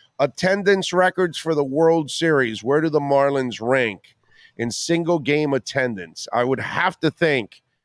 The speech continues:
did the, did the Rockies make it to the World Series at all with those teams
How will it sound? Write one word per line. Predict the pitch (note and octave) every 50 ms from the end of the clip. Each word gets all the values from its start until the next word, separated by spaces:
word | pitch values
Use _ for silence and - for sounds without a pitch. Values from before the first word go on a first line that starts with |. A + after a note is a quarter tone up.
| _ _ _ _ _ _ _ _ _
did | A#2+ D3+ D#3+ B2+
the, | E3+ E3 D3 C#3 - C#3+
did | D#3+ E3
the | D#3+ D#3+
Rockies | D#3 C#3+ E3 F3 G#3 A#3 - A#3+ A#3 G#3 - D#3+
make | E3+ F3 F#3 F#3 -
it | F#3 D#3+ -
to | - F3
the | C3+ C#3 C3
World | A#2+ A2+ A2+ C#3 D#3 F3 F3+ F3+ F3+ D#3
Series | - - - E3 E3+ F3 F3 E3+ E3 C#3 D#3+
at | D3+ D3
all | C#3 D3 D#3 D#3+ D#3
with | D3+ D3 -
those | C#3 C#3+ D3 C3+ -
teams | - - D#3+ D#3+ D#3 D#3 D#3 D3 - -